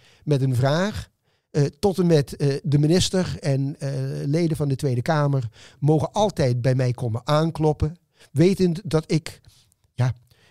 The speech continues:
eh, zonder last en ruggespraak, ik vertegenwoordig niemand.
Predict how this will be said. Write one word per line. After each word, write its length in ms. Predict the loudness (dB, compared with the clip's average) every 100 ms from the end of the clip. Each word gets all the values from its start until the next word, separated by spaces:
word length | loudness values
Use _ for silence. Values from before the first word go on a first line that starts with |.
| _
eh, 120 | -8 -4
zonder 360 | 0 2 2
last 300 | 2 0 -4
en 140 | -4 -2
ruggespraak, 720 | -2 -2 -4 -2 -2 -4 -6
ik 140 | -10 -8
vertegenwoordig 1000 | -4 -2 0 -2 -6 -6 -2 -2 -4 -4
niemand. 600 | -2 0 0 -2 -4